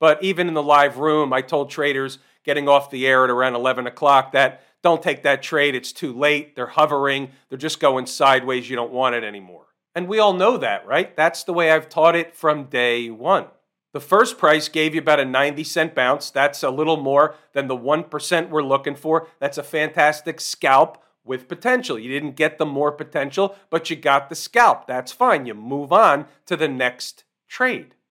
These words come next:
Anything doing over in Camp I W M? Just continuing to bounce off the twenty period moving average. As long as they're above all the moving averages,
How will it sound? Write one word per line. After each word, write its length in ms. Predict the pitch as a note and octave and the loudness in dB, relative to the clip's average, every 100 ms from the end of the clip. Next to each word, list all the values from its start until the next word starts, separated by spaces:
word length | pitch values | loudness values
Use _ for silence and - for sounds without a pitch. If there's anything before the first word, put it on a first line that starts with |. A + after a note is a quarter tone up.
| _ | _
Anything 380 | C3+ C3+ D3+ C#3 | -12 -8 -6 -4
doing 300 | D#3 D#3+ D#3 | 0 0 2
over 260 | D#3 D3 D3 | 0 0 -4
in 80 | |
Camp 400 | C#3+ E3+ D#3 D3+ - | -4 -2 -2 -2 -4
I 120 | D#3 | -4
W 500 | D3+ D3 C#3+ C3+ C3 | 0 -2 -2 -6 2
M? 260 | G#3+ G#3 G3 _ _ _ | 2 2 -2 _ _ _
Just 160 | G#3 - | -16 -10
continuing 720 | F3 G3 F#3+ F#3+ F#3 F#3 F3+ | -6 -2 0 2 2 2 -2
to 100 | E3 | -4
bounce 400 | D#3 D#3 E3 E3+ | 0 2 2 6
off 240 | D#3+ E3 | 6 4
the 80 | D3 | -2
twenty 260 | D#3 D#3+ D#3 | -8 -6 -6
period 440 | D#3+ D#3 D3+ C#3+ | -4 -2 -2 -4
moving 320 | D3+ B2+ B2 | -6 -6 -2
average. 500 | F3 F#3+ G3 F#3+ - _ _ _ | 2 4 4 -2 -6 _ _ _
As 80 | G2+ | _
long 220 | B2+ D#3 | -4 -4
as 100 | D#3 | -4
they're 160 | C#3 C3+ | -2 -2
above 320 | B2+ B2+ C#3+ | -2 0 0
all 160 | D3+ C#3+ | 0 0
the 80 | C#3+ | -2
moving 320 | C#3+ C#3 D3 | -4 -4 0
averages, 600 | F#3 F#3 F3+ F#3 F3+ | 2 2 0 -2 -4